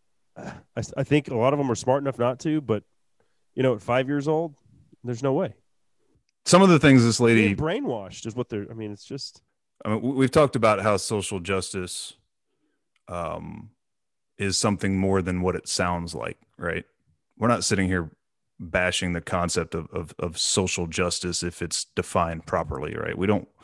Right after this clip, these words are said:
Speaker 2: don't believe in discrimination and, <clears throat> and, and hatred and, and division. But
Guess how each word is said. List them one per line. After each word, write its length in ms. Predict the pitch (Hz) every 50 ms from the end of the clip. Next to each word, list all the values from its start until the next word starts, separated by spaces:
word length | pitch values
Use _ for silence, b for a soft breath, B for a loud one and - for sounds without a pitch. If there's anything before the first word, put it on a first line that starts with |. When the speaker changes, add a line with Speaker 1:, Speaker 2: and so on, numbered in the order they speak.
| b b b b b b b b b b -
Speaker 2:
don't 100 | 156 147
believe 240 | 127 127 143 143
in 120 | 113 98 90
discrimination 720 | 80 - - - 95 90 87 87 87 - - 78 76 80
and, 360 | 80 76 69 71 - - B B B B B B B B B B B B B B B B B B _ -
<clears throat> 600 | - 156 143 135 123 107 98 90 - - - -
and, 160 | 92 92 - -
and 120 | 92 87
hatred 460 | - - - 101 92 - - 92 85
and, 140 | 92 90 87 -
and 160 | - 90 87 82
division. 560 | 85 80 98 113 101 87 85 82 82 80 - _ _ _ _ _ - - _ _ _ _ _ -
But 260 | 110 104 98 - -